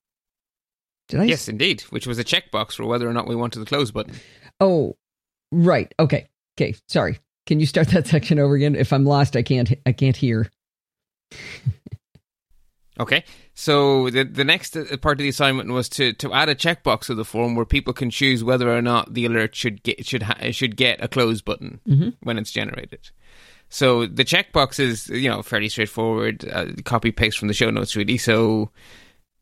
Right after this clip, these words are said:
Speaker 2: we know that if you have a radio button or a checkbox, you should put it inside a form check. But if you only have one of them, then the form check and the form group can be the same div,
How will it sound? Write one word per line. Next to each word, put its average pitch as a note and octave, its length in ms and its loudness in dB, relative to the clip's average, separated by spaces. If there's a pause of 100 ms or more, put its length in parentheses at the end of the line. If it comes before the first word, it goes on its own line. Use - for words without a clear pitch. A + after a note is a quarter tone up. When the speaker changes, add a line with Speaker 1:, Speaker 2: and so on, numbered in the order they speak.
(500)
Speaker 2:
we C#3+ 360 4
know F3 180 6
that D#3 120 4
if D3 180 0
you C#3 80 2
have D#3+ 720 -2 (200)
a B2+ 100 2
radio C3+ 300 4
button A#2+ 320 0
or B2 160 0
a A#2+ 40 0
checkbox, G#2+ 580 -2
you A#2+ 60 -2
should A#2 180 -6
put B2 160 4
it - 80 2
inside A#2 360 0
a A2 40 0
form A2 380 -2
check. - 560 -4 (580)
But B2+ 120 2
if A#2+ 100 0
you C#3+ 120 4
only F3+ 180 4
have C#3 200 0
one D3 300 2
of A#2+ 160 0
them, A2+ 180 0
then A2+ 160 -4
the - 80 -4
form C3 340 0
check B2 400 -2
and A#2+ 140 -4
the A#2+ 60 -4
form A#2+ 320 -2
group B2 260 0
can B2 200 -2
be A#2+ 120 0
the A2+ 140 -4
same A#2 400 0
div, C#3 560 0